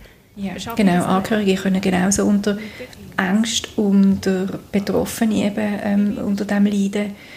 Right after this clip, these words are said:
Speaker 1: Man hat so ein bisschen gelernt, dass es einerseits ist ja das eine häufige Angst, die zwar eine reale Komponente hat, weil wir wissen, Krebs kann zum Tod führen, aber wenn sie sich eben loslöst von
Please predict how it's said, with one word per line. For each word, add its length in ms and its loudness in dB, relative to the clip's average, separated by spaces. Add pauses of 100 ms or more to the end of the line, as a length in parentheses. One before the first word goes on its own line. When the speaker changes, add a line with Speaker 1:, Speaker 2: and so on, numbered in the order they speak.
(240)
Speaker 1:
Man 180 2
hat 140 2
so 80 -2
ein 80 4
bisschen 160 -4
gelernt, 680 2 (200)
dass 160 -2
es 140 0
einerseits 540 2
ist 180 -2
ja 80 -2
das 160 0
eine 120 0
häufige 380 0
Angst, 460 0 (480)
die 200 0
zwar 360 2
eine 160 2
reale 800 0 (320)
Komponente 680 2
hat, 440 -2
weil 400 0
wir 160 0
wissen, 320 -2
Krebs 480 -2
kann 340 -4
zum 240 2
Tod 280 0
führen, 420 -2 (560)
aber 460 2
wenn 180 4
sie 80 0
sich 200 0
eben 200 0
loslöst 800 2
von 280 -2